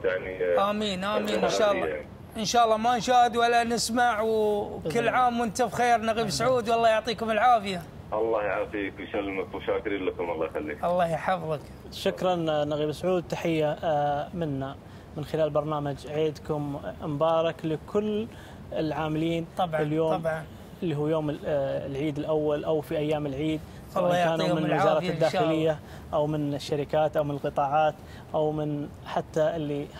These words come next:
Speaker 3: عاملين في قناة الريان. شكر للكل. طبعا شكر القناة الريان اللي خلف الكواليس طبعا، وكذلك شكر لأخوي أبو مبارك. آه، نرجع لك يا أبو أحمد. آه، أبو أحمد، كنا نتكلم،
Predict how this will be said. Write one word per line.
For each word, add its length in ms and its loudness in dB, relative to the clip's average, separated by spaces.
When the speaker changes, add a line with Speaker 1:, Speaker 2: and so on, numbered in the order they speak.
Speaker 3:
عاملين 220 -2
في 140 -6
قناة 300 -2
الريان. 400 2
شكر 400 0
للكل. 380 0
طبعا 200 2
شكر 380 0
القناة 340 2
الريان 180 6
اللي 140 4
خلف 200 0
الكواليس 460 4
طبعا، 380 2
وكذلك 520 2
شكر 240 -4
لأخوي 280 0
أبو 160 0
مبارك. 580 -6
آه، 100 6
نرجع 340 4
لك 160 0
يا 40 4
أبو 160 4
أحمد. 320 2
آه، 200 4
أبو 120 0
أحمد، 200 0
كنا 200 -2
نتكلم، 520 -2